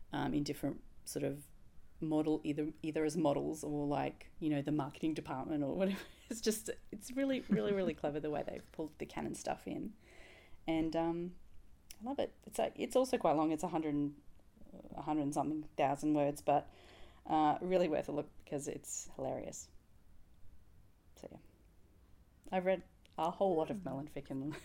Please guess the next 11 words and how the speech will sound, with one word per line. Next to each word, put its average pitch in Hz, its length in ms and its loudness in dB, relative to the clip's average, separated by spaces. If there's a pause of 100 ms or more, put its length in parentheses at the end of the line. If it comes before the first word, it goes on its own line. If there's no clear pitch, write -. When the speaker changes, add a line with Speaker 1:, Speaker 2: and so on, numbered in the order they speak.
(220)
Speaker 1:
<laughs> - 320 -12
in 339 140 8
the 226 60 2
last 202 320 4
couple 165 220 2
of 151 80 2
months, 151 260 0 (300)
Speaker 2:
<laughs> - 300 -10
Speaker 1:
and 151 340 2
those 156 320 0
two 147 280 0